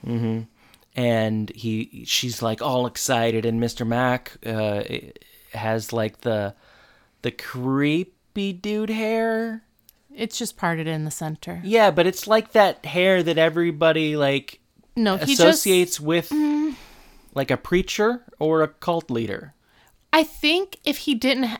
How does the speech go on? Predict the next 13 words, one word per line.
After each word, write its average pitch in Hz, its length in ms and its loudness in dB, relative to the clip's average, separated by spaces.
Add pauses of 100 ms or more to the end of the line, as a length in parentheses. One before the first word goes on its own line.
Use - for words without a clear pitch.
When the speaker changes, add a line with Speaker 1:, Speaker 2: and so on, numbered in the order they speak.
Speaker 2:
I 262 140 2
think 370 160 2
it's 320 80 -2
his 202 180 -4
face. - 400 -2
His - 220 -8
face 254 400 -4
is 220 100 -6
a 202 60 -2
preacher 190 420 -6
cult 175 320 -6
leader 160 300 -8
face. - 580 -10